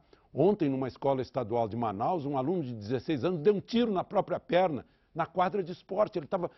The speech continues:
manuseando um revólver que havia trazido pra es-, pra escola. Em Ituverava, São Paulo, numa escola municipal, um menino de treze, também ontem, né? Depois de trocar empurrões com um colega,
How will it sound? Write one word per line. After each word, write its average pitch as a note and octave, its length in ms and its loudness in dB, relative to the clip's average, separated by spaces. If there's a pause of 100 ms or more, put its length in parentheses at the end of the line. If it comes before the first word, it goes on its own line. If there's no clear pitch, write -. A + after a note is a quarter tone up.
(180)
manuseando F3+ 800 2
um D#3 60 2
revólver C3+ 640 2
que - 80 -6
havia C3+ 220 -2
trazido B2 400 -4
pra A#2+ 120 -8
es-, - 160 -10 (240)
pra - 120 -6
escola. - 440 -8 (460)
Em D3+ 120 2
Ituverava, D#3+ 800 4
São B2 180 -6
Paulo, D#3 300 0
numa B2+ 180 -2
escola C#3+ 300 0
municipal, C3 520 -2
um D#3+ 60 -4
menino D3+ 340 -2
de A2+ 100 -4
treze, D3 400 2 (200)
também C#3+ 320 -2
ontem, A#3 440 -2 (220)
né? D3 160 -8 (300)
Depois E3+ 320 2
de F3 80 2
trocar E3+ 380 0
empurrões E3 580 2
com - 120 -6
um - 20 -8
colega, D3 460 -2